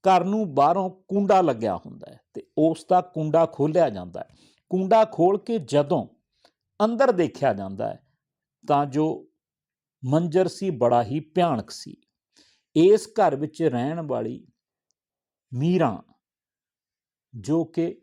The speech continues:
ਖੂਨ ਦੇ ਨਾਲ ਲੱਥਪੱਥ ਪਈ ਸੀ, ਤੇ ਇਸ ਦਾ ਚਾਰ ਪੰਜ ਸਾਲਾਂ ਦਾ ਬੱਚਾ ਇਸ ਦੇ ਕੋਲ ਰੋ ਰਿਹਾ ਸੀ। ਹੁਣ ਮੀਰਾ ਨੂੰ ਹਸਪਤਾਲ ਪਹੁੰਚਾਇਆ ਜਾਂਦਾ ਹੈ,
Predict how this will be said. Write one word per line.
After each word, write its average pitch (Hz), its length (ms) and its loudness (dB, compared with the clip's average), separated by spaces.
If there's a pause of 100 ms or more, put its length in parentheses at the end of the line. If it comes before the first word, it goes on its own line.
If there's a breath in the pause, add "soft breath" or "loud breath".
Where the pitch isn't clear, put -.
ਖੂਨ 151 480 -6
ਦੇ 156 160 -2
ਨਾਲ 123 400 -4
ਲੱਥਪੱਥ - 520 -2
ਪਈ - 240 -16
ਸੀ, - 300 -20 (160)
ਤੇ - 260 -8
ਇਸ 156 260 -2
ਦਾ 165 200 0
ਚਾਰ 147 420 0
ਪੰਜ 135 300 -8
ਸਾਲਾਂ 107 440 -6
ਦਾ 113 180 -8
ਬੱਚਾ 98 580 -2 (540)
ਇਸ 143 240 -2
ਦੇ 156 180 -4
ਕੋਲ 131 520 -4 (220)
ਰੋ 170 280 6
ਰਿਹਾ 104 240 -4
ਸੀ। - 200 -12 (640 soft breath)
ਹੁਣ 233 160 2
ਮੀਰਾ 185 400 0
ਨੂੰ 226 360 -6 (1300)
ਹਸਪਤਾਲ 175 600 2
ਪਹੁੰਚਾਇਆ 98 440 -6
ਜਾਂਦਾ - 320 -16
ਹੈ, - 80 -18